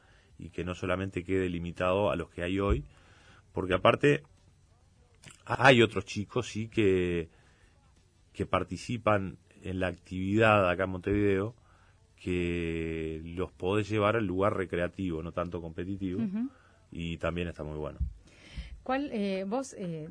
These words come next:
Speaker 2: en este mes y medio que decís que estás entrenando con los chicos, notás que hay, hay alguna evolución en cuanto a cómo llegan al entrenamiento, por ejemplo, y cómo terminan del entrenamiento? ¿Qué es lo que vos ves en, en ese transcurrir
Speaker 1: Sí.
Speaker 2: de ese rato que compartís con ellos?
Speaker 1: Eh, a ver,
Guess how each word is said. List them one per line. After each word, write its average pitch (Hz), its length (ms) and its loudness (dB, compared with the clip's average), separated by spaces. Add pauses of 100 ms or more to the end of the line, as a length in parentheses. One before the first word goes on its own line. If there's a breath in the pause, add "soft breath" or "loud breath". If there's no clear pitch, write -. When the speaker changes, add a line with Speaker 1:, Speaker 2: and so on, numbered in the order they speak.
(140)
Speaker 2:
en 185 160 -2
este 190 220 -6
mes 190 200 -6
y 185 60 -4
medio 185 240 -2
que 175 80 -4
decís 170 220 -6
que 175 60 -14
estás 175 200 -10
entrenando 180 460 -6
con 170 100 -4
los 170 120 -4
chicos, 180 360 -6 (260 loud breath)
notás 185 580 0
que - 120 -4
hay, 196 240 0
hay 175 480 -8
alguna 208 540 -4
evolución 185 520 -2
en 208 120 -4
cuanto 180 240 -2
a 165 80 -4
cómo 233 280 2
llegan 196 360 -2
al 170 100 0
entrenamiento, 165 600 -2
por 170 100 -2
ejemplo, 190 380 -4
y 160 60 -2
cómo 185 260 -4
terminan 180 480 -2
del 160 140 -4
entrenamiento? 165 600 -4
¿Qué - 80 -4
es 190 80 0
lo 196 100 -2
que 180 60 0
vos 165 180 0
ves 156 220 -4
en, 160 80 -4
en 165 260 -6
ese 170 360 -4
transcurrir 175 400 2
Speaker 1:
Sí. 147 80 8
Speaker 2:
de 220 60 6
ese 214 180 -2
rato 208 340 0
que 185 80 -4
compartís 175 380 -4
con 175 140 -4
ellos? 147 280 -6
Speaker 1:
Eh, 120 200 4
a 120 120 8
ver, 120 220 8